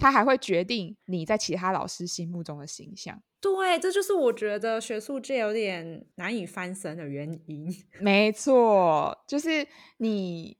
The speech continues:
Speaker 1: 做得好不好，其实外人是看不到的。
Speaker 2: 对。
Speaker 1: 你懂吗？就是你，因为你就在那个实验室里面，他不像，
Speaker 2: 对。
Speaker 1: 因为像公司的话，有时候你可能跟其他部门有合作，其他部门会对你有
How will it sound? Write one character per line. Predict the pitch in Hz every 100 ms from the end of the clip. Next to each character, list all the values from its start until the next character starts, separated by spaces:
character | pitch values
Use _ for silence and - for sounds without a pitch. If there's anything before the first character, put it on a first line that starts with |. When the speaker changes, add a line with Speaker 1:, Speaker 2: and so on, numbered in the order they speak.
| _
Speaker 1:
做 | 320 247
得 |
好 | 214 160
不 | 147 226
好， | - 180 69 -
其 | - 269
实 | 285
外 | 294 302
人 | 180 156
是 | 170
看 | 202 240 151
不 | - -
到 | 127 -
的。 | - - 233 _ _
Speaker 2:
对。 | 311 285 214
Speaker 1:
你 |
懂 | 220 -
吗？ | 160 156 160
就 | 233 269
是 | 330 254
你， | 226
因 | 214 349
为 | 381
你 | 202
就 | 170 254
在 | 240
那 | 208
个 | 180
实 | 175 - 151
验 | 165 160
室 | - -
里 | - -
面， | - -
他 | - 330
不 | 349
像， | 330 294
Speaker 2:
对。 |
Speaker 1:
因 | 220
为 |
像 | 370 381 -
公 | - 285
司 | 294 - 277
的 | 214
话， | 208 226
有 | 180
时 | 170
候 | 202
你 | 214
可 | 185 185
能 | 143 151
跟 | 185 175 175
其 | - -
他 | 147 175
部 | - 190
门 | 135
有 | -
合 | - - -
作， | - 185
其 | - 240
他 | 285
部 | 294 254
门 | 165
会 | 214
对 | 214 240
你 | 185 170
有 | 165